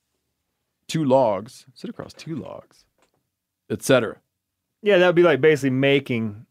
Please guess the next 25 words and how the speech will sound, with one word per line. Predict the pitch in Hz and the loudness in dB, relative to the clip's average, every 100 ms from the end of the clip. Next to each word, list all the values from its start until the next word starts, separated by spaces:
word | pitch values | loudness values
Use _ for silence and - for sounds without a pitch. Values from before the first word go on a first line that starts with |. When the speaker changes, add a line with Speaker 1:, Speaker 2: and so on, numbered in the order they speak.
| _ | _
Speaker 2:
a, | 120 110 98 110 | -6 -6 -6 -10
a, | |
you | 104 | -12
know, | 107 90 101 _ _ _ 113 | -12 -12 -16 _ _ _ -20
the | - | -14
toilet | - 110 104 | -6 -6 -6
seat | - 104 95 - _ _ | -10 -12 -12 -14 _ _
latrine. | 101 - 113 95 92 - - | -16 -14 -14 -12 -14 -14 -4
Speaker 1:
You | 202 | 0
know | 440 | 2
what | 466 | 0
I | |
never | 403 381 | 0 -2
thought | - 208 208 | 2 2 2
to | 165 | -2
do | 156 175 | -2 2
is | 165 143 | 0 0
take | 196 208 - | -2 -2 -6
two | - 180 180 | -8 -6 -4
logs. | 151 117 90 90 80 110 - - _ _ _ _ _ _ _ _ _ _ _ _ _ _ - | 0 0 0 -6 -12 -16 -20 -20 _ _ _ _ _ _ _ _ _ _ _ _ _ _ -10
This | - | -6
is | |
a | 147 | -2
good | 120 120 | 0 2
idea. | 107 117 101 - | 2 -2 -4 -8